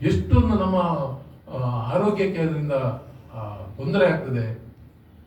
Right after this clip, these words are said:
ಆ ಯುವಕರು ಪಾಪ ಡಿ ಜೆ ಹಾಕಿದ್ರೆ ರಾತ್ರಿ ಏಳು ಗಂಟೆಗೆ ಶುರು ಮಾಡಿದ್ರೆ ಬೆಳಗ್ಗಿನವರೆಗೆ ಅದರ ಆ ಶಬ್ದಕ್ಕೆ ಕುಣಿದು, ಕುಣಿದು, ಕುಣಿದು, ಕುಣಿದು ಯಾವ ರೀತಿ ಕುಣಿತಾರೆ ಅಂತ ಭಗವಂತನಿಗೆ ಗೊತ್ತು.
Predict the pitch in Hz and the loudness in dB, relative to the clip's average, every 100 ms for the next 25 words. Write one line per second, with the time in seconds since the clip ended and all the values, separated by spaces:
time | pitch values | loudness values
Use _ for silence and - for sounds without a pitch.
0 | - - 135 135 226 240 226 196 175 175 | -10 -4 0 4 6 4 2 4 4 4
1 | 160 127 123 180 - 196 165 - - 165 | 2 0 0 0 2 2 2 0 -2 -2
2 | 131 113 - - - - - - - 127 | 0 0 -4 -12 -18 -20 -20 -20 -8 -2
3 | 127 196 202 - 208 202 175 202 208 196 | 0 0 -2 -4 -4 -2 2 2 4 2
4 | 185 190 190 180 180 196 180 180 170 156 | 0 0 0 0 -2 0 2 2 2 0
5 | 123 170 190 208 196 185 190 185 175 170 | 2 2 0 0 2 2 2 2 2 2
6 | 165 160 - 143 - 135 127 165 - 170 | 0 0 4 4 4 2 -2 -6 -4 -2
7 | 190 175 - 170 190 175 165 170 185 - | -2 -4 -4 -4 -4 -6 -6 -4 -4 -4
8 | 165 196 185 - - - - 127 160 165 | -2 -2 -2 -4 -10 -16 -8 -4 0 2
9 | 160 - - - 190 190 180 170 165 165 | 2 2 0 0 0 0 0 0 0 0
10 | 131 175 170 156 156 135 113 - | 4 4 4 2 0 -2 -4 -8